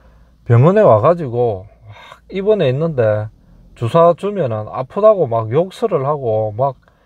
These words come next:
이년저년 막 이런 소리를 간호사들한테 한답니다. 그런 고약한 영감쟁이들도 있고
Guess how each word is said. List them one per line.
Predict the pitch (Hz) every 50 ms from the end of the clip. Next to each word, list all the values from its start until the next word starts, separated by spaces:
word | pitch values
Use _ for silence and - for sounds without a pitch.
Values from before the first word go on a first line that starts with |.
| _ _ _ _ _ _ _ _ _ _ -
이년저년 | 185 202 208 220 208 170 - 156 165 170 185 175 170 151 120 117
막 | 117 113 117
이런 | 160 180 180 202 196 190 190 180 170 139
소리를 | - - 180 175 170 147 120 123 131 120 107 104
간호사들한테 | - - 113 110 123 131 127 - 156 147 147 143 117 117 117 107 - 113
한답니다. | 101 - 139 151 151 156 156 151 131 110 101 98 95 101 - _ _ _ _ _ _ _ _
그런 | - 151 165 180 170
고약한 | 160 - - 113 117 120 135 135 - - 196 185 170 131 110 107
영감쟁이들도 | 107 110 113 123 135 143 151 180 185 180 151 123 117 107 101 101 104
있고 | 156 156 - 120 110 104 101 101 104